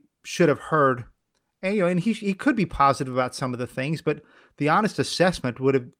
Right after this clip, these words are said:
would have told Illinoisans that, "Hey, let's thank this massive inflow of, uh, of covid aid for, for temporarily hiding our, our big problems." But the reality is, is that Illinois still has the worst pension crisis in the country.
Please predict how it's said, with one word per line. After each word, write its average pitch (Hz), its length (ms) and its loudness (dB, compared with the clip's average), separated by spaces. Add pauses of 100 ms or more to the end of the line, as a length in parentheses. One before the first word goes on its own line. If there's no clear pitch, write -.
would 139 100 0
have 131 100 -2
told 160 240 2
Illinoisans 139 540 0
that, 123 220 -2 (300)
"Hey, 143 320 4 (320)
let's 135 160 -4
thank 156 220 0
this 147 160 0
massive 139 340 2
inflow 127 580 -2 (360)
of, 123 200 -4
uh, 123 160 -4
of 131 180 -6
covid 131 320 2
aid 127 360 -2 (460)
for, 120 300 -4
for - 120 -8
temporarily 131 480 0
hiding 131 460 0
our, 123 320 -4
our 127 80 -4
big 113 340 -4
problems." 131 680 -2 (360)
But 131 120 -4
the 139 80 0
reality 135 540 4
is, 135 160 0
is 120 80 -14
that - 220 -4
Illinois 135 280 -4
still 139 200 -2
has 131 240 -4
the 131 100 0
worst 127 460 0
pension 123 380 -6
crisis - 440 -4
in 127 80 -10
the 117 80 -12
country. 143 540 -8